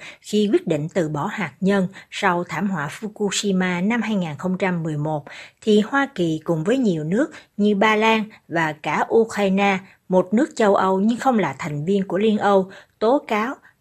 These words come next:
Nord Stream hai là một công cụ chính trị gây ảnh hưởng của Nga. Chính quyền Washington còn mạnh tay hơn,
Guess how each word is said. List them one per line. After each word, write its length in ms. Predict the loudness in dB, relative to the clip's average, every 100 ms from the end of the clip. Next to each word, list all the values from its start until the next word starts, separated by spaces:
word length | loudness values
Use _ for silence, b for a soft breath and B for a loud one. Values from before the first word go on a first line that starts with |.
| 0
Nord 200 | 2 2
Stream 340 | -2 -2 0
hai 340 | 0 -2 -2 -2
là 120 | -2
một 220 | -4 -2
công 240 | 2 2 0
cụ 220 | -4 -4 -2
chính 180 | -2 0
trị 280 | -2 -2 -6 B _
gây 220 | 4 4
ảnh 160 | 2 -4
hưởng 280 | -4 -4 -4
của 160 | -4
Nga. 320 | -2 -2 -2 -4 b b _
Chính 220 | -4 -2 2
quyền 300 | 2 2 2
Washington 640 | 2 4 0 0 0 0 -2
còn 200 | -4 -4
mạnh 200 | -8 -2
tay 240 | 0 0
hơn, 280 | 2 0